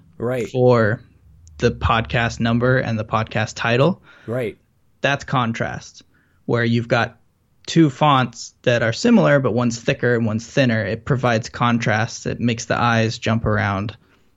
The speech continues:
Speaker 2: So
Speaker 1: Mm-hmm.
Speaker 2: it's not, it's not too the same.
Speaker 1: Right.
Speaker 2: Things, there is a,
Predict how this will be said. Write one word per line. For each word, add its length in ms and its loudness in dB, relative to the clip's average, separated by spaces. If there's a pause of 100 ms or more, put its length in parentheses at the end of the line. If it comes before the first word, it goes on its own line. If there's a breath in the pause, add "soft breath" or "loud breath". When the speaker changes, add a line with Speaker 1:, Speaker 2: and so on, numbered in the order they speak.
(140)
Speaker 2:
So 220 0
Speaker 1:
Mm-hmm. 60 2
Speaker 2:
it's 120 -8
not, 380 0
it's 340 -4
not 220 -2
too 500 2 (400 loud breath)
the 180 0
same. 580 -2 (520 loud breath)
Speaker 1:
Right. 180 0
Speaker 2:
Things, 300 6 (840)
there 200 4
is 320 6
a, 180 2